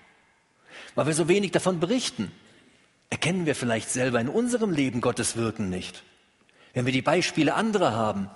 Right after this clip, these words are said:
dann merken wir, was in unserem Leben alles unsagbar Großes passiert.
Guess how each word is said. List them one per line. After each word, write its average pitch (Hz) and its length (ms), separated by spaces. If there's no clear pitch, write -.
dann 123 180
merken 180 400
wir, 131 160
was 123 140
in 139 100
unserem 226 500
Leben 175 380
alles 196 320
unsagbar 165 760
Großes 143 480
passiert. 135 640